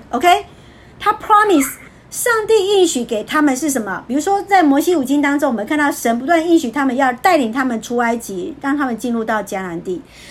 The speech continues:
到了约书亚记，你看到上帝应许的一个实践。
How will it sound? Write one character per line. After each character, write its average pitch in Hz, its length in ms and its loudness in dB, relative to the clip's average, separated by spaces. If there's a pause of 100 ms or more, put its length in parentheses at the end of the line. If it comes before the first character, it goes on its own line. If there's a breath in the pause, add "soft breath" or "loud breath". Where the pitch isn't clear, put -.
(140 loud breath)
到 403 140 6
了 339 120 6
约 392 200 2
书 392 120 -4
亚 285 160 2
记， 311 200 -2
你 240 100 -2
看 254 160 -4
到 269 160 0
上 294 220 -2
帝 269 120 0
应 285 260 4
许 196 140 -6
的 175 140 -10
一 208 80 -10
个 196 140 -4
实 180 280 -10
践。 202 360 -8